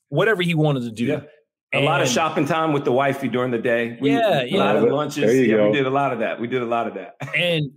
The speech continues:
Speaker 1: I always say, if I could go back and do it again, I probably would have took a year off and just did nothing,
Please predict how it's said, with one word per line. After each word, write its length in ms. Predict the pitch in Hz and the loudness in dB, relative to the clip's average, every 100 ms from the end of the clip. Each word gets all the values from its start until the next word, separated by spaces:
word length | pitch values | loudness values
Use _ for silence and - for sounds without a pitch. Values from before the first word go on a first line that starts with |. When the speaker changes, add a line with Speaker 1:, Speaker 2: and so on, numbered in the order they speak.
| - | -4
Speaker 1:
I 120 | 165 | -2
always 500 | 220 202 190 170 151 | 2 2 2 2 0
say, 160 | - 165 | -2 -2
if 120 | 147 | -2
I 100 | 165 | -4
could 140 | 156 | -2
go 120 | 147 | -2
back 260 | 156 147 139 | -2 -2 -4
and 100 | 127 | -4
do 120 | 135 | -4
it 60 | 127 | -6
again, 440 | 107 127 117 104 - | -6 -8 -8 -10 -10
I 80 | 104 | -12
probably 340 | - 151 147 | -6 -6 -4
would 80 | 139 | -4
have 100 | 113 | -8
took 200 | - - | -8 -10
a 60 | 107 | -8
year 240 | 101 117 101 | -8 -4 -2
off 400 | 107 80 - _ _ _ _ _ - | -4 -6 -16 _ _ _ _ _ -6
and 600 | 120 117 113 107 101 95 - | -4 -4 -4 -6 -10 -18 -14
just 300 | 110 147 117 | -8 -8 -6
did 240 | 127 107 | -6 -6
nothing, 520 | 101 120 120 - 80 | -6 -6 -6 -12 -20